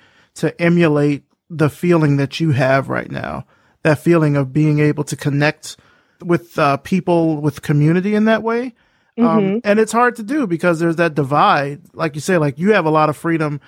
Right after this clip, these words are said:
Speaker 1: with what you're doing right now to be able
Speaker 2: Mm-hmm.
Speaker 1: to make that happen. Whereas if you were, like, a corporate in-house designer, you'd be, you know, you'd kinda have your hands tied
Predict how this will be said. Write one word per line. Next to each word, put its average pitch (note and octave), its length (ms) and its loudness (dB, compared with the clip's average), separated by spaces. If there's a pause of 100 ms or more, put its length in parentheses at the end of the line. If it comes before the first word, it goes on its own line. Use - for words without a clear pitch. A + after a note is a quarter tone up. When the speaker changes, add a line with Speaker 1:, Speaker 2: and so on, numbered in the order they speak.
(240)
Speaker 1:
with C#3+ 80 -8
what E3 220 0
you're E3+ 80 0
doing D#3 300 2
right C#3+ 220 -2
now D3+ 460 0 (200)
to E3+ 120 -8
be F#3 140 2
able G#3+ 140 4
Speaker 2:
Mm-hmm. F#3+ 80 0
Speaker 1:
to C#3+ 60 -2
make D3+ 200 -2
that D3 120 -2
happen. D3+ 300 -2
Whereas C#3 220 -4
if C#3 100 -8
you D#3+ 100 -4
were, D3 120 -4
like, C#3+ 340 -10 (460)
a D3+ 80 -4
corporate F3+ 480 0
in-house E3+ 340 2
designer, G3 460 0
you'd F3 240 -8
be, F3 300 -6 (460)
you F#3 140 -8
know, F#3+ 100 2
you'd F#3 200 0
kinda G#3 240 2
have G3+ 160 2
your G3 80 2
hands A#3+ 320 0
tied C#3+ 260 2